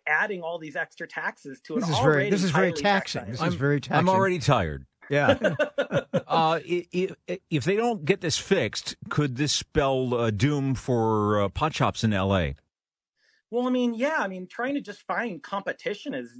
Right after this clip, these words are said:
Speaker 1: is difficult. I mean, we have an illicit market. We've got surrounding cities that have lower taxes and don't have the same kind of taxing loop that we're kind of caught in. So, yeah, you're looking at probably adding another hundred and fifty thousand dollars a year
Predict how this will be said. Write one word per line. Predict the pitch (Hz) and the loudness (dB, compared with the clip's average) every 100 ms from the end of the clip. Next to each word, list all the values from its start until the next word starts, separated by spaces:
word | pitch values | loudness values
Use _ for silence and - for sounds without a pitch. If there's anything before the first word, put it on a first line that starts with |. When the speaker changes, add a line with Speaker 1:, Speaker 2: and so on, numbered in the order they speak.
| - | -12
Speaker 1:
is | 127 113 | -12 -6
difficult. | - 143 - - 117 - | 0 0 0 -4 -6 -6
I | |
mean, | 127 127 | -6 -2
we | 143 | -2
have | 175 | -2
an | 165 | -2
illicit | 127 160 170 - | -2 -2 -2 -8
market. | 131 135 - 208 214 | -4 -2 0 -2 -2
We've | 143 135 | -6 -10
got | - 127 127 | -4 -4 -4
surrounding | - 127 135 170 160 135 | -6 -2 0 0 -2 -4
cities | - 147 185 160 | -4 -4 -4 -2
that | 143 | 0
have | 120 123 | -2 -2
lower | 131 151 170 | 0 0 0
taxes | 170 170 - 196 | 0 0 -4 -14
and | 147 | -10
don't | 120 143 | -8 -6
have | 156 143 _ _ - | -4 -6 _ _ -12
the | 143 | -10
same | - 156 156 | -8 -8 -4
kind | 170 131 | -4 -4
of | - | -6
taxing | - 143 - - 156 135 117 | -2 -2 -2 -6 -6 -4 -2
loop | 151 180 | -4 0
that | 170 160 | -2 -2
we're | 165 | -4
kind | - 170 | -4 -4
of | 170 | -4
caught | 175 165 180 | -2 0 0
in. | 202 226 - _ | -4 -6 -14 _
So, | - | -4
yeah, | 165 220 285 | 0 0 0
you're | 151 196 | -4 -6
looking | 240 240 220 | -6 -6 -8
at | 190 - | -8 -8
probably | 170 180 233 220 185 - | -6 -6 -4 -4 -4 -6
adding | 151 208 202 | -4 -4 -4
another | 160 156 143 | -6 -6 -6
hundred | 170 185 190 | -6 -6 -6
and | 147 | -8
fifty | 180 - 185 156 147 | -10 -10 -12 -10 -4
thousand | 135 143 180 180 151 | -2 0 0 -2 -2
dollars | 139 160 170 139 | 0 2 0 -2
a | 127 | -8
year | 127 214 208 131 | -4 0 0 -2